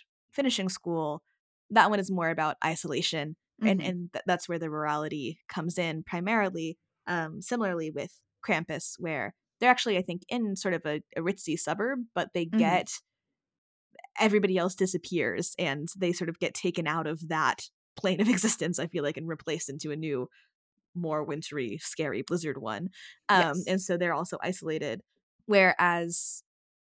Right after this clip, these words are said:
Speaker 1: Silent Night, um, really the story is rooted in the small town, and it's not so much urbanoia, right? Because it's not this urban person stumbling into this mess.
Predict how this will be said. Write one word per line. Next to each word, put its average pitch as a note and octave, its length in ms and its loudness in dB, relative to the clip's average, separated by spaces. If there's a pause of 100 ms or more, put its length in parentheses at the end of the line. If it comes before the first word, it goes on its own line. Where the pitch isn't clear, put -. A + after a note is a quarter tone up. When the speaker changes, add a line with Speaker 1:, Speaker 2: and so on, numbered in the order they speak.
(140)
Speaker 1:
Silent F#3 460 2
Night, B3+ 480 0 (480)
um, F3 380 2 (120)
really G#3 300 6
the F#3 80 2
story E3+ 340 0
is E3 220 -2
rooted E3+ 360 2
in E3+ 160 -2
the D#3 80 -4
small D3+ 300 -2
town, D3 400 -4
and F3+ 120 -2
it's - 180 -6
not D4 340 0
so - 180 -4
much - 420 -4 (240)
urbanoia, F#3 800 2 (100)
right? E3 360 0
Because D#3+ 1080 -2
it's F#3 180 -2
not F#3 280 0 (100)
this E3+ 380 -2 (200)
urban E3+ 520 2 (420)
person F3 360 -2
stumbling E3 540 -2
into D#3+ 240 -4
this C#3 220 -4
mess. G#3 320 0